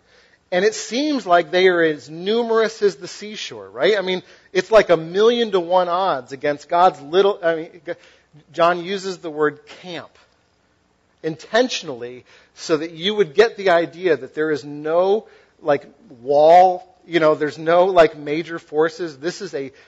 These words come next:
teeny tiny little group of people that looks like they're about to get overwhelmed. And what happens in the war? I mean, is it a major fight?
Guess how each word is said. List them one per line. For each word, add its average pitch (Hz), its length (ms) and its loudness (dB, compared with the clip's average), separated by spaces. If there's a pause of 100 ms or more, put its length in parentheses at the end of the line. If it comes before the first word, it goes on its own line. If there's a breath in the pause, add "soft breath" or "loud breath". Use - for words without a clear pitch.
(220 soft breath)
teeny 262 460 -6
tiny 208 500 -10
little 196 280 -4
group 180 200 -10
of 165 100 -14
people 190 320 -16
that 127 140 -16 (180)
looks 202 280 0
like 202 160 -8
they're 160 140 -4
about 143 320 -4
to 160 60 -18
get 143 140 -6
overwhelmed. 147 640 -6 (420 soft breath)
And 160 160 -8
what 208 160 2
happens 226 520 -8
in 233 120 -10
the 220 120 0
war? 220 460 -6 (1800)
I 143 60 -18
mean, 160 80 -20 (180)
is 170 160 -6
it 185 100 2
a 180 60 -4
major 185 360 -6
fight? 202 380 0